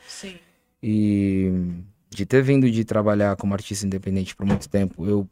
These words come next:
Speaker 2: mesmo fui tateando e aprendendo sobre essas coisas e descobrindo. E aí tentando entender cada vez mais o quanto é um aspecto meu, da minha identidade como pessoa, ou, enfim, do zodíaco, é o que eu mais ouço, inclusive,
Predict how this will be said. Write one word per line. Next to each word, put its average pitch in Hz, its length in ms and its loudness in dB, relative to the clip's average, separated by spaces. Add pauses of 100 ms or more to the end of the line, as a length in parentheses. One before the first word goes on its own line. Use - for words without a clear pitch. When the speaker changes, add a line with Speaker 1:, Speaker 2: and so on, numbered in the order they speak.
Speaker 2:
mesmo 101 360 0
fui - 180 -8
tateando 95 420 -4
e 95 40 -2
aprendendo 90 400 -2
sobre 87 220 -6
essas - 240 -2
coisas 90 580 2
e 85 40 -6
descobrindo. 90 720 -2 (960)
E 90 140 -6
aí 95 240 2
tentando 101 360 0
entender 101 300 2
cada 101 220 0
vez 101 220 0
mais 101 300 0
o 107 80 -2
quanto - 400 -4
é 127 40 -2
um 120 100 2
aspecto 113 580 0
meu, 117 480 6 (760)
da 98 180 2
minha 110 220 6
identidade 110 880 2
como 110 300 4
pessoa, 107 640 6
ou, 101 300 4 (180)
enfim, 98 400 2 (100)
do 120 200 10
zodíaco, 113 800 8
é 101 60 0
o 104 80 0
que - 80 -2
eu 107 60 4
mais 110 280 4
ouço, 117 300 4
inclusive, 101 760 4